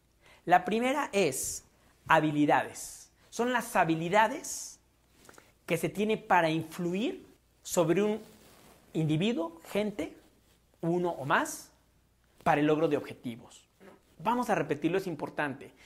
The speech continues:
Es una capacidad de influir en los individuos para el logro de objetivos. Es fácil aprendernos, por consiguiente, si yo tengo responsabilidad por una persona,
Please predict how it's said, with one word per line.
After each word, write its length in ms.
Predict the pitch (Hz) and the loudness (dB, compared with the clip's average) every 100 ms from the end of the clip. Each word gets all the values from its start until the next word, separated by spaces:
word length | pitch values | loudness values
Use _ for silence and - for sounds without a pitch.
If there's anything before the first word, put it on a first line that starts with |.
| - | -4
Es 120 | 196 233 | -2 2
una 240 | 262 247 | 0 2
capacidad 680 | 185 - 160 165 165 220 - - - | 0 2 0 4 4 2 -2 -20 -4
de 120 | 156 | 0
influir 680 | 151 - 160 175 247 - - _ _ 180 | 0 0 -2 0 -4 -8 -20 _ _ -2
en 120 | 175 | 0
los 200 | 151 170 | 0 -4
individuos 640 | 151 160 208 214 240 - - _ - | -4 -4 -4 -4 -6 -10 -20 _ 0
para 220 | 156 147 | 4 6
el 140 | 147 151 | 6 6
logro 300 | 170 196 180 | 6 4 0
de 100 | 131 | 0
objetivos. 760 | - - 156 131 - - - _ _ - | -2 -12 -8 -8 -10 -18 -20 _ _ -4
Es 160 | 220 | -4
fácil 280 | 233 226 208 | -4 -6 -4
aprendernos, 480 | 196 196 202 220 165 | -4 -6 -6 -6 -6
por 180 | 170 156 | -6 -2
consiguiente, 880 | 180 185 165 247 190 - 147 - _ _ _ _ - - | -4 -4 -6 -4 -4 -6 -8 -10 _ _ _ _ -20 -8
si 160 | - | -4
yo 140 | 196 269 | -4 -2
tengo 240 | 262 247 | 2 2
responsabilidad 680 | 220 - 190 170 165 208 - | 2 -4 -8 -4 0 -2 0
por 140 | 170 | 0
una 260 | 202 226 - | 0 -4 -6
persona, 580 | 139 - 214 151 - | -10 -6 -8 -8 -12